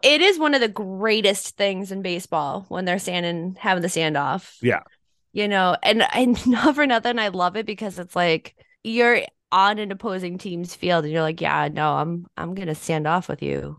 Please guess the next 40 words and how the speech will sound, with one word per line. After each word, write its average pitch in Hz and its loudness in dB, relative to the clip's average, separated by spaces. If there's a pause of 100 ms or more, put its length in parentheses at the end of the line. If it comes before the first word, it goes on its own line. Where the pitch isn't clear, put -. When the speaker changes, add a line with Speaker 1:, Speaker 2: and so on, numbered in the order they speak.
(120)
Speaker 2:
I'm 101 -6
gonna 139 2
be 160 -8
the - -12
Speaker 1:
bitch." - -6
Speaker 2:
king 98 -6
of, 82 -14
uh, 82 -12 (480)
saying, 92 -8 (480)
uh, 87 -12
<laughs> - -14
the 107 -10
Pledge 98 -8
of 87 -12
Allegiance 85 -14
here. 87 -12
Nope. 101 -14 (480)
<laughs> - -8
No, - -20 (140)
that's - -20
not 104 -6
it. 156 2 (120)
Speaker 1:
Bitch. - -8 (380)
Yeah. - -6
Speaker 2:
That's - 0
not 92 -6
the 92 -12
Pledge 95 -10
of 90 -12
Allegiance. 90 -16
Speaker 1:
No, 196 6
it's 220 2
not 202 6
the 226 2
Pledge 196 4
of, 180 4
Speaker 2:
National 101 -2
Speaker 1:
a - 4
Pledge 247 2
Speaker 2:
anthem. 320 -2